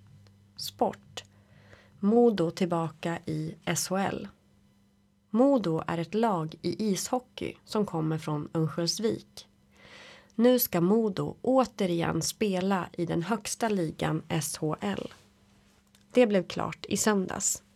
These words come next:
Modo tävlade mot Djurgården från Stockholm om att få komma till S H L. Modo vann den sista matchen med fyra noll. De får spela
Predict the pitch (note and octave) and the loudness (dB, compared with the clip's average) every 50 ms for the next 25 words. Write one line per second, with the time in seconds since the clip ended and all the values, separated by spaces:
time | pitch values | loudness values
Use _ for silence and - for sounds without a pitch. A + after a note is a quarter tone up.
0 | _ - - - - - - - - - _ _ _ - E3+ F3 G3+ A3 G3+ F#3 | _ -20 -20 -20 -20 -20 -20 -20 -20 -20 _ _ _ 2 2 4 4 4 2 -2
1 | E3+ - - F#3 F3+ E3 D#3+ G3 A3+ A3 F#3 F3+ F3+ F3 G3 A3 G#3 - G#3 F#3 | -2 -2 0 0 0 0 0 -2 -2 0 0 -2 0 0 -2 -2 -2 -2 0 0
2 | E3 E3 E3 - A3+ A3+ A#3 G#3 A3+ A3 A3 A3 - - - - A#3 A3 G#3 - | 0 0 -2 -2 -2 -2 -2 -2 -2 -2 -2 -2 -4 -6 -4 -2 -2 -2 -2 -2
3 | - D3 - - - - G2 - - F#3+ - _ _ - _ _ _ _ _ _ | -4 -6 -6 -8 -6 -4 -2 -2 -4 -6 -8 _ _ -20 _ _ _ _ _ _
4 | _ _ _ _ - G3+ G3+ G#3 G3+ - - G3+ G#3 - G3 E3+ D#3 D3 D3+ D#3+ | _ _ _ _ 2 2 2 2 2 -2 -4 -6 -2 0 0 0 0 0 -2 -4
5 | F3 - - F3+ E3 D#3+ - - E3 D#3 - - - - - - - G#3 G#3 - | -6 -4 -2 -2 -2 -2 -2 -4 -4 -4 -4 -4 -4 -4 -4 -4 -6 -8 -10 -14
6 | _ _ _ _ _ _ _ _ _ _ _ _ _ - G#3 A#3+ B3+ C4 A#3 B3 | _ _ _ _ _ _ _ _ _ _ _ _ _ 4 6 6 6 6 4 2
7 | A#3+ F#3+ E3+ E3 E3 E3 E3+ G3 - B3+ A3+ A#3 A3+ A3 - G#3 D3+ - - - | 2 2 2 2 2 2 0 -2 -2 -2 0 0 0 0 0 -2 -2 -2 -4 -2
8 | E3 D#3 G3+ A3+ - - - - - - - F#3 - - _ _ _ B3+ B3 A#3+ | 0 0 0 -2 -2 -4 -4 -2 -2 -4 -6 -8 -10 -14 _ _ _ 0 0 0
9 | - - F#3 D#3+ D#3 C#3 - E3 G3 G3+ - - - G3+ - _ _ - - _ | 0 -2 -2 -2 -2 -4 -2 0 0 0 -2 -2 -6 -8 -12 _ _ -20 -20 _
10 | _ _ _ _ _ _ _ _ _ - C#4 C#4 C4 - - A#3 - - - E3+ | _ _ _ _ _ _ _ _ _ 4 4 4 4 2 -2 -4 -4 -2 -2 -2
11 | E3 D#3 D#3+ D#3 D#3+ - | -2 -2 -2 -4 -4 -4